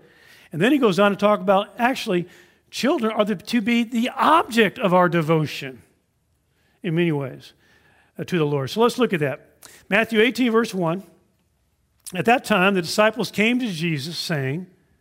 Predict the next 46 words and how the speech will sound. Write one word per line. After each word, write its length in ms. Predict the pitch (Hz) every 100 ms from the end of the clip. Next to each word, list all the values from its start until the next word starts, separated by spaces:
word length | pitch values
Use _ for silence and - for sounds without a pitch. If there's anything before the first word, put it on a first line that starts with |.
| _ _ _ _
"Who 140 | 285 285
then 220 | 240 233
is 100 | 175
the 80 | 185
greatest 480 | 175 190 196 -
in 60 | 190
the 80 | 170
kingdom 380 | 202 185 175 165
of 60 |
heaven?" 220 | 160 143
They've 160 | 139 170
been 100 | 156
having 260 | 147 151 139
a 40 |
bit 160 | 151 143
of 60 |
an 80 | 131
argument 420 | 147 156 131 135
among 200 | 131 135
themselves, 520 | 123 - 170 143 143 - _
who 140 | 160
is 80 | 135
the 80 | 120
greatest. 480 | 143 151 139 - - _ -
They 80 |
want 220 | 156 139 123
Jesus 340 | 156 131 143
to 60 | 147
f-, 140 | - _ -
go 100 | 156
ahead 140 | 127
and 100 | 127
solve 320 | - 160 127
it. 140 | 135 - _ _ _ _ _ _ _ _ _ _ _ _ _ _ _ -
Verse 240 | 214 -
two, 260 | - 226 196
"And 80 |
he 60 | 202
called 420 | 196 240 247 240
a 80 | 196
child 560 | - 233 247 254 247 -
to 100 | 226
himself 560 | 220 - 208 202 202
and 140 | 202 143
set 300 | - 233 208
him 520 | 175 220 220 226